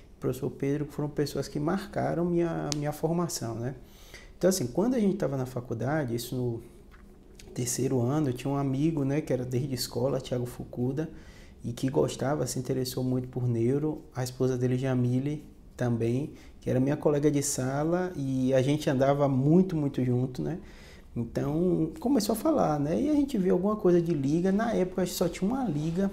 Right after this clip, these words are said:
se eu não me engano, era a liga de emergência, alguma coisa assim, na, e uma liga de ética,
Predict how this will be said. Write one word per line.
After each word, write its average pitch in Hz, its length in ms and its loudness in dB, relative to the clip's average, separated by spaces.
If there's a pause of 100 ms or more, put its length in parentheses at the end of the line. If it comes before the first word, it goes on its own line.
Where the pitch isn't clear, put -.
(120)
se - 140 -6
eu 156 40 0
não 180 80 4
me 190 120 6
engano, 151 320 0
era 151 100 0
a 143 40 0
liga 151 220 0
de 156 60 2
emergência, 131 800 -2
alguma 139 200 -2
coisa 143 280 -2
assim, 127 260 -4
na, 127 340 -4 (480)
e 202 280 4
uma 156 440 2
liga 139 300 2
de 135 160 0
ética, 165 500 2